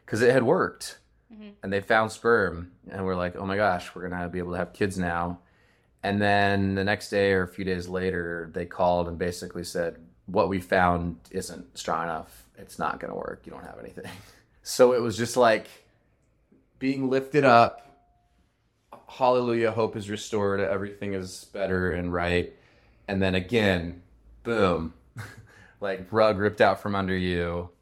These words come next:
Speaker 2: And, like, way worse, because it was like we had no hope anymore. That was the last resort.
Speaker 1: Yeah, totally. I, as I mentioned, in my mind, that was, like, the last Hail Mary, the last opportunity. So,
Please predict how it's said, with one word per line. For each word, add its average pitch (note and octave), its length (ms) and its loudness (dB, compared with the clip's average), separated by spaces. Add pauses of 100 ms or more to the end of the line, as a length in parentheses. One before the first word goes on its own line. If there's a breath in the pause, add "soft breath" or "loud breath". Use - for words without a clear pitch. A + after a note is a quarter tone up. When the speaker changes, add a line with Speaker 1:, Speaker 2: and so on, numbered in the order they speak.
(200)
Speaker 2:
And, C4+ 160 2
like, F4+ 220 0
way F#3+ 420 2
worse, F3+ 380 -4
because A3 320 -6
it A#3 100 -10
was G#3+ 160 -6
like G3+ 300 -4 (480)
we A#3 160 -2
had C4 300 4
no G#3 220 2
hope F#3+ 300 -4
anymore. C#3+ 440 -12
That G3+ 120 4
was A3+ 140 -2
the G#3+ 120 -4
last F#3+ 420 0
resort. F3+ 260 -4
Speaker 1:
Yeah, G#2+ 280 4 (340)
totally. F#2+ 600 2 (120)
I, G#2 320 -2
as G2+ 140 0
I G#2 80 2
mentioned, G2 680 -4
in G2 100 -6
my G#2 160 0
mind, F#2 260 0
that F2+ 120 0
was, F2+ 140 -8
like, F2 300 -8
the F2 100 -4
last E2+ 500 0
Hail F2 180 -4
Mary, E2+ 600 -2 (540 soft breath)
the F#2 100 -4
last F2+ 360 4
opportunity. F#2 680 -2
So, E2+ 680 -4